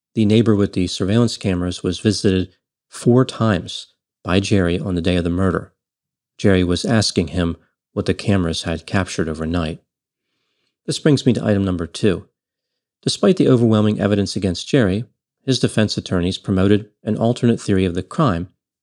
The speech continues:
that involved a killer other than Jerry. Here's what they wanted the jury to believe. Natalie and Jerry came home from the graduation party and had consensual sex.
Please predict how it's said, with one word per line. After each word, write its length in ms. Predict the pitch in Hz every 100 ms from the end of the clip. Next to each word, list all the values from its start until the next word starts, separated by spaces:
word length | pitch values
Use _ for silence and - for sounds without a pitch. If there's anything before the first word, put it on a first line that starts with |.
| _ -
that 100 | 107
involved 420 | 110 92 95 95
a 60 | 113
killer 400 | - 87 87 95
other 280 | 85 85 85
than 160 | 92
Jerry. 480 | 95 110 95 - _ _ _ _ _ _ _
Here's 260 | 165 156
what 120 | 156 135
they 100 | 110
wanted 320 | 101 104 92
the 80 | 95
jury 400 | - 92 85 - _ _ -
to 80 |
believe. 520 | 85 90 85 98 - - _ _ _ _ _ _ _ -
Natalie 400 | 101 104 123 117
and 100 | 110
Jerry 260 | 110 98 107
came 260 | - 98
home 440 | - 117 107 117 _ _ _
from 120 | 110
the 80 | 95
graduation 560 | 101 101 104 98 95
party 440 | - 92 87 92 _ _ _
and 220 | - 101 -
had 280 | 101 92
consensual 560 | - 98 - 117 - 92
sex. 560 | - 104 - - -